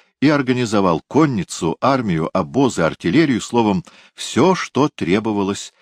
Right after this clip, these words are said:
для съемки. Я оценил это еще и потому, что судьба самого директора висела буквально на волоске.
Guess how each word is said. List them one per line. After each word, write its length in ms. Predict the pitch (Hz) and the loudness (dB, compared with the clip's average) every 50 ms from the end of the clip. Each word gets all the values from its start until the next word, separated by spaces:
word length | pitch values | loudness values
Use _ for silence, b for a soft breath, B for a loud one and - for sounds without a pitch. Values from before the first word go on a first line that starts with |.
| _ _ | _ _
для 260 | 85 76 73 71 80 82 | -14 -8 -4 -4 -4 -4
съемки. 640 | - - - 90 78 76 69 62 - - - _ _ _ _ _ _ _ _ _ _ _ _ _ | -6 -6 -6 -2 -2 -2 -4 -4 -12 -20 -20 _ _ _ _ _ _ _ _ _ _ _ _ _
Я 380 | - - 85 90 90 92 90 90 - | -8 -4 -2 0 2 2 2 0 0
оценил 560 | - 98 - - - 101 90 92 98 98 95 | -4 -4 -4 -4 -2 -2 0 2 2 2 2
это 200 | 92 90 - - | 2 0 0 -2
еще 280 | 92 87 82 - - 92 | -4 -4 -4 -2 -2 0
и 80 | 87 85 | 0 0
потому, 400 | - 95 90 - 98 101 107 104 | 0 -4 -4 -2 -2 -2 -2 -4
что 220 | - - - 95 | -6 -4 -6 -6
судьба 480 | 87 - - 104 87 82 73 92 95 87 | -6 -4 -6 -6 -6 -4 -2 0 -2 -2
самого 460 | - - - 85 82 85 85 87 85 | -2 -6 -6 -4 -4 -2 -2 -2 -2
директора 600 | 76 80 80 95 113 - - - 107 98 98 90 B B B B B B B B | 0 0 0 0 0 -2 -4 -4 -2 -2 -2 -2 B B B B B B B B
висела 600 | 80 73 80 78 - - - 107 113 110 110 101 | -6 -4 -4 -4 -4 -2 0 0 2 2 0 0
буквально 720 | 80 76 90 - - - 76 78 85 98 104 101 101 104 104 | 0 -2 -6 -4 -4 -4 0 2 2 2 0 0 -2 -2 -2
на 180 | 98 87 90 | -2 -2 -2
волоске. 720 | 87 90 90 90 92 - - - - - - 71 65 - | -2 -2 -4 -4 -4 -6 -10 -12 -14 -10 -10 -10 -10 -10